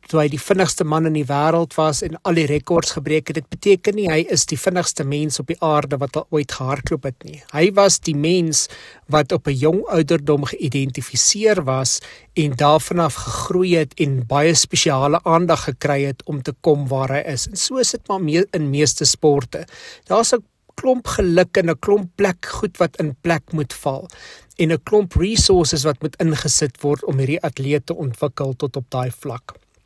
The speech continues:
Nou, die probleem is, is dat daar mag miljoene, duisende,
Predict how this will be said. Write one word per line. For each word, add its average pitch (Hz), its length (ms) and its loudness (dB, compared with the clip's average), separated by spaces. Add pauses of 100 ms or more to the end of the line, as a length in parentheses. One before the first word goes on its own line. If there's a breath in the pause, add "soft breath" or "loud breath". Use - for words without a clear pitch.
(1040 loud breath)
Nou, 196 100 4
die 214 100 4
probleem 190 480 4
is, 208 180 2
is - 140 -2
dat 170 160 6
daar 165 220 6
mag 165 300 0
miljoene, 156 800 -2
duisende, 175 540 -2